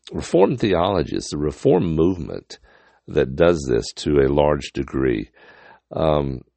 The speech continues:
basically, re-, the Reformed movement, um, views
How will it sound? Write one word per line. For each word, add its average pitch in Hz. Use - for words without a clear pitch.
basically, 117
re-, 82
the 90
Reformed 90
movement, 80
um, 69
views 98